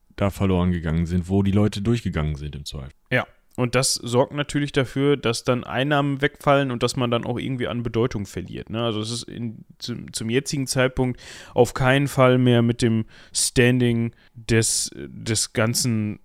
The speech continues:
Speaker 2: ja, im zwölften Jahrhundert oder so zu vergleichen.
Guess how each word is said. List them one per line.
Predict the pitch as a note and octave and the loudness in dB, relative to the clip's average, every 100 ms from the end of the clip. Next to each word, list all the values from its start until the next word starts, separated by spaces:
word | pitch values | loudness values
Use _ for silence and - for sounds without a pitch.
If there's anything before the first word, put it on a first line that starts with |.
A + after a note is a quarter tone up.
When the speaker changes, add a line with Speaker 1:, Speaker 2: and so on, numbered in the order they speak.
| _ _ | _ _
Speaker 2:
ja, | A2+ G2+ G#2 | -6 -2 -4
im | - A2+ G2+ F2+ - | -4 -8 -8 -12 -14
zwölften | - A2+ A#2 - A2 | -4 -2 -2 -2 -4
Jahrhundert | G2 G#2+ G#2 F#2 - - | -2 -2 -2 -2 -8 -10
oder | F#2 | -8
so | F2 F2 - | -8 -12 -8
zu | - | -8
vergleichen. | G2+ F#2+ F#2+ D#2 - | -6 -6 -6 -10 -12